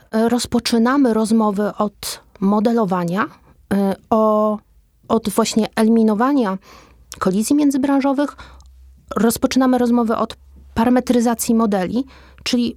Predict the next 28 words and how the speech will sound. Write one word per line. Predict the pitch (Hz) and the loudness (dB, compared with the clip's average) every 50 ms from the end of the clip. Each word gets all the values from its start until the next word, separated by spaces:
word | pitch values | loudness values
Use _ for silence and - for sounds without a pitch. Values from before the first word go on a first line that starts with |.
| - - | -10 -2
można | - 240 240 240 277 262 | 0 2 2 2 2 0
powiedzieć, | 269 240 277 269 269 262 226 214 | 0 0 0 2 2 0 0 0
że | 214 247 240 233 | -2 -2 -2 -2
po | _ - 240 226 | _ -2 -2 0
prostu | - 294 302 - - - 302 - - _ | 2 0 0 0 0 -2 -2 -2 -2 _
o | - 196 | -8 -6
stworzeniu | - - - - - - 220 202 190 240 254 277 294 285 262 262 _ - | -6 -6 -8 -8 -4 -2 -2 0 2 2 2 2 2 0 -2 -4 _ -4
modelu | 185 190 202 190 180 233 233 233 226 214 - | -2 0 0 0 0 0 0 0 -2 -2 -2
wirtualnej | 185 185 208 202 - - 208 202 196 202 196 196 196 185 | -2 -2 -2 -2 -2 -2 -2 0 0 0 0 0 -2 0
budowy. | 185 196 185 170 175 175 165 208 269 - - - - - - _ _ _ _ _ _ _ _ - | 0 -2 -2 -2 -2 -4 -4 -4 -6 -6 -10 -20 -20 -20 -20 _ _ _ _ _ _ _ _ 0
No | 208 214 220 220 - | 0 2 2 0 0
i | - 233 226 226 _ _ | 0 -2 -2 -2 _ _
to | - 302 | 0 2
jest | 302 269 220 196 | 2 2 0 0
właśnie | 196 233 233 226 - - 233 233 | 0 -2 -2 -2 -2 -2 -2 -2
to | - - 220 | 0 -2 -6
coś, | - - - 359 330 214 196 - - - - - - - - - - - - - - | -6 -2 -2 0 0 0 -2 -4 -10 -12 -14 -18 -18 -18 -18 -18 -18 -18 -16 -14 -6
co | - - 208 | -4 -4 0
powoduje, | - 254 208 233 214 208 214 202 208 233 294 349 - - - | 0 2 2 2 0 0 0 0 0 -2 -2 -6 -8 -8 -6
że, | 208 - 214 233 220 220 220 220 214 220 - - | -4 -2 0 0 0 0 -2 -4 -6 -6 -4 -2
mm, | 214 208 208 208 208 208 214 | 0 0 2 2 2 2 0
na | 226 233 | 0 -2
projektantów | - - 254 240 226 - - - 214 196 190 - 302 320 349 - - - - - _ _ _ _ _ _ - | 0 0 0 0 0 -2 -2 -2 -2 -2 -2 0 0 -2 -2 -2 -6 -16 -18 -20 _ _ _ _ _ _ -6
przerzuca | - 240 240 247 262 269 - 269 | -2 -2 -2 -2 -2 -2 -2 -4
się | - - 294 285 277 277 262 262 _ - - | -2 -2 0 0 0 0 -2 -4 _ -8 -2
dodatkowe | 190 233 226 254 - - - 240 254 | -2 0 0 0 0 2 0 2 2
zadania, | 240 - 233 208 277 277 226 190 180 175 | 2 0 0 2 2 2 2 0 -2 -6
których | - - - - 254 262 262 254 - - - | -8 -8 -2 0 2 2 2 0 0 -6 -14